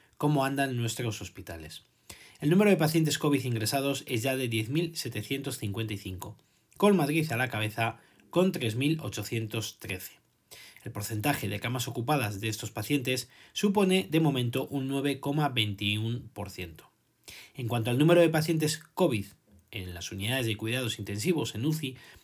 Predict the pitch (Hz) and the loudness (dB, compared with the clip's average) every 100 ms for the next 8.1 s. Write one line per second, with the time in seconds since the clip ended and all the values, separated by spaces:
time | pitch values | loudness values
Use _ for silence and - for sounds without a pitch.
0 | _ - 185 185 180 196 202 160 139 113 | _ -2 2 4 6 4 4 2 2 0
1 | 110 156 156 156 - 143 143 139 110 - | 0 2 2 0 -2 -2 -2 -2 -4 -4
2 | 87 - - - _ _ _ - 180 190 | -6 -10 -18 -20 _ _ _ 0 6 6
3 | 170 160 135 120 107 117 - 104 104 113 | 6 2 -2 -4 -2 -2 -4 -8 -4 -4
4 | 101 120 127 117 120 123 117 120 117 107 | -4 -6 -6 -2 0 0 -2 -2 -4 -4
5 | 101 131 143 - 143 131 - 104 95 107 | -4 -2 -4 -4 -2 -4 -6 -10 -6 -6
6 | 110 101 87 90 82 76 - _ _ - | -6 -8 -10 -10 -12 -14 -20 _ _ -20
7 | - - - - 113 104 143 165 160 151 | -18 -20 -20 -10 -4 2 8 8 8 0